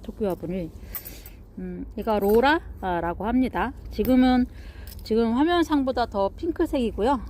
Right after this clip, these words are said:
지금 화면상으로는 약간 살구색 빛 나잖아요. 실제로 보면 핑크색이에요. 진짜 예쁜 핑크색이거든요.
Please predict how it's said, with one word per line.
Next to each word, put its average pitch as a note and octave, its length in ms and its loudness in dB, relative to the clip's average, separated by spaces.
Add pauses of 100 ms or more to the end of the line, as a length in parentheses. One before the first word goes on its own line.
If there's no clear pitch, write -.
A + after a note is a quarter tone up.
지금 A3+ 460 2
화면상으로는 D4+ 920 4 (1120)
약간 B3+ 280 0
살구색 E4+ 560 2 (340)
빛 C4+ 100 -2
나잖아요. A3 580 2
실제로 D4+ 420 0
보면 A3+ 200 0
핑크색이에요. G3+ 800 -2 (140)
진짜 G#3+ 320 -4
예쁜 G3 320 -4
핑크색이거든요. F#3+ 1120 0